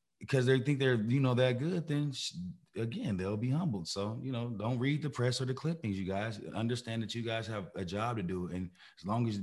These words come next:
the hundred guys are in that locker room, you know, that believe in one another and not listening to what we're saying, they'll be okay.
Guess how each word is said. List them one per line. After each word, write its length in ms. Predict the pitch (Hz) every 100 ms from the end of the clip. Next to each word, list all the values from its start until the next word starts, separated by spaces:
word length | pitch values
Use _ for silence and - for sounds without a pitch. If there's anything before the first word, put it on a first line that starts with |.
| 95
the 100 | 98
hundred 300 | 113 117 98
guys 320 | 110 110 101
are 100 | 101
in 160 | 104 104
that 160 | 101
locker 320 | 98 113 -
room, 260 | 95 101 95
you 80 | 101
know, 100 | 98
that 160 | 92 87
believe 220 | 95 92
in 80 | 95
one 140 | 92
another 340 | 90 101 92 87
and 200 | 87 85
not 220 | 101 90
listening 360 | 95 - 92 85
to 60 |
what 220 | 87 85
we're 100 | 85 82
saying, 400 | 107 107 92 80
they'll 140 | 90
be 120 | 87 87
okay. 360 | 82 98 82